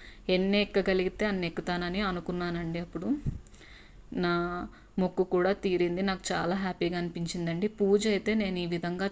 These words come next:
చేసుకున్నానండి. తాంబూలాలు పదకొండు మందికి తాంబూలాలు ఇచ్చుకొని పదకొండు మందికి భోజనం పెట్టుకున్నాను. అసలు నేను పెట్టగలనా లేదా స్వామి అని నేను స్వామివారిని చాలా వేడుకున్నానండి.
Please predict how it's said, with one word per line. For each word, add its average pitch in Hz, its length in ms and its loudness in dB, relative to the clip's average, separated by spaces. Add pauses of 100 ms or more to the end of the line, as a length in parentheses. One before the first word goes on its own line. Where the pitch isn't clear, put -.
చేసుకున్నానండి. 175 920 -2 (800)
తాంబూలాలు 190 840 4
పదకొండు 185 380 2
మందికి 175 640 -2 (100)
తాంబూలాలు 185 540 0
ఇచ్చుకొని 185 560 0 (180)
పదకొండు 180 360 2
మందికి 180 380 0
భోజనం 190 440 2
పెట్టుకున్నాను. 175 760 -2 (400)
అసలు 196 260 4
నేను 196 160 4
పెట్టగలనా 185 680 2
లేదా 180 420 2
స్వామి 180 580 -2 (420)
అని 185 320 2 (260)
నేను 190 200 4
స్వామివారిని 185 600 2 (160)
చాలా 175 280 0
వేడుకున్నానండి. 175 920 -2